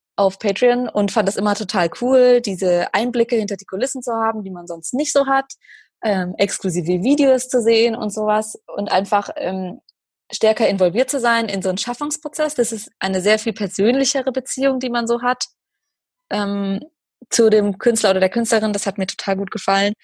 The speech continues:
Und, ähm, ich fand es immer total cool, wenn man was in die Hand bekommt. Also Instagram und all diese Plattformen, es ist unglaublich, für mich unglaublich abstrakt und,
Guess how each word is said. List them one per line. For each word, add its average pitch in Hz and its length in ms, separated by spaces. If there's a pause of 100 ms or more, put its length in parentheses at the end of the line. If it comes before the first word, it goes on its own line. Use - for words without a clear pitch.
(320)
Und, 214 560
ähm, 196 540 (560)
ich 220 160
fand 262 180
es 240 100
immer 233 220
total 214 440 (120)
cool, 226 220
wenn 196 100
man 190 180
was 190 240
in 196 120
die 185 120
Hand 190 200
bekommt. 160 540 (420)
Also 185 500 (1300)
Instagram 214 720
und 208 180
all 190 120
diese 208 160
Plattformen, 214 560
es 220 80
ist 208 140 (100)
unglaublich, 208 840 (520)
für 208 120
mich 240 400
unglaublich 214 540
abstrakt - 800
und, 190 400